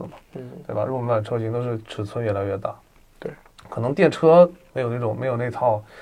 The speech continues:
Speaker 1: 传统的动力系统，能做出更大，小，小车身里面做出更大的空间，这种小车可能也会，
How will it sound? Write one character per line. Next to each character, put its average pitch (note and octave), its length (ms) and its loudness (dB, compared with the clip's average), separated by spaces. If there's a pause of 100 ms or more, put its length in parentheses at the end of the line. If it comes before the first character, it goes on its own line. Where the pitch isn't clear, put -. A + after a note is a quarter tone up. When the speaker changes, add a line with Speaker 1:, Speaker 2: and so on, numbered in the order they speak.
(320)
Speaker 1:
传 B2 180 -4
统 G#2+ 120 -2
的 G#2 80 -2
动 A2+ 180 -2
力 G#2+ 40 -6
系 G#2 120 -10
统， - 240 -8 (520)
能 A2 380 -4
做 A#2+ 140 -2
出 A2+ 100 -4
更 A2+ 180 -6
大， G#2 360 0
小， A2 320 -4
小 A2+ 180 -2
车 C3 140 0
身 C3 180 -2
里 A#2 40 -4
面 G#2 140 -4
做 A2 120 -2
出 A2 80 -4
更 G#2+ 140 -6
大 G2+ 100 -4
的 - 80 -6
空 A2 240 -16
间， A2 120 -12
这 C#3+ 60 -6
种 C#3 140 -4
小 G2 160 -4
车 A2+ 180 -2
可 A#2 120 -6
能 G2+ 120 -6
也 F#2+ 120 -4
会， G2 320 -6